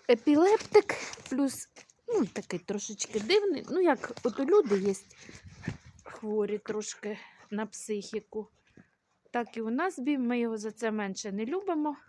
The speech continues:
але домовлятися з ним важко. Він радіє, думає, що я з ним граюсь. Бім, пошлі! І теж не стерилізований із-за епілепсії, не можемо стерилізувати, тому альфа-самці оці як включаються, то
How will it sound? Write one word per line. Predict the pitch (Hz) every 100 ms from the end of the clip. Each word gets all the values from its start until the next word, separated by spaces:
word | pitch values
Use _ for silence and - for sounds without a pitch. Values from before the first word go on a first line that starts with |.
| _ _ _ _ -
але | 226 226
домовлятися | 220 226 220 254 294 269 - 220
з |
ним | 220 220 165
важко. | 156 147 - - 190 - - _ - - 226
Він | 233 240
радіє, | 240 240 466 466
думає, | 220 247 240 214 208
що | -
я | 208
з | 202
ним | 196 170
граюсь. | 160 190
Бім, | 214 302 202
пошлі! | 262 - 349 294 170 _ _ _ _ _ _ -
І |
теж | 214 359 330
не | 302
стерилізований | - 240 233 220 226 220 302 269 233 220
із-за | 214 196
епілепсії, | 208 202 - 196 233 285 - 247 196
не | 180
можемо | 214 220 196
стерилізувати, | - 190 175 180 170 170 208 240 220
тому | - 180 202
альфа-самці | 196 196 190 190 - 175 175 - 262
оці | 247 - 214
як | 196 -
включаються, | - 175 160 240 254 269 - 226
то | 214 190 196